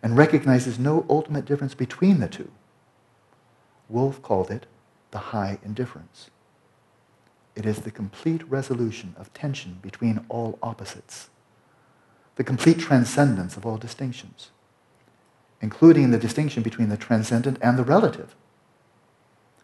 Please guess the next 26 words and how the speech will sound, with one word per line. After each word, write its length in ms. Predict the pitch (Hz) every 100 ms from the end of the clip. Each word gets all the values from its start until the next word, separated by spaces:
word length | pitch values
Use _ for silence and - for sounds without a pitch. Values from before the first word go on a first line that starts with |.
| _ _ _
At 140 | 104
this 180 | 143 160
profoundly 680 | - 117 - 127 143 143 131
deep 240 | 127 127
level 320 | 110 113 117 107
of 120 | 107
recognition, 680 | 113 117 110 95 - 87 92 _ _ _ _ _ -
all 360 | 120 139 139 -
self-identity, 1000 | - 131 127 120 117 123 120 107 78 78 _ _ _ _ _ _ _ _ _ _ _ _
both 260 | 120 120 113
in 80 | 98
the 80 | 92
highest 460 | - 151 160 107
sense 280 | 101 101 117
of 140 | - -
the 60 |
transcendental 720 | 98 117 107 113 104 135 131
self 500 | 104 - 117 107 - - _ _ _ _ _ _ _ _ _ _ _ _ _ _ _ _ _ _ _ _ _ _ -
and 120 | 104
the 60 | 104
lower 320 | 110 135 147
sense 480 | - 92 104 - - _ _ _ -
of 140 | 101
the 100 | 98
ego 300 | 127 147 120
self, 340 | 95 87 90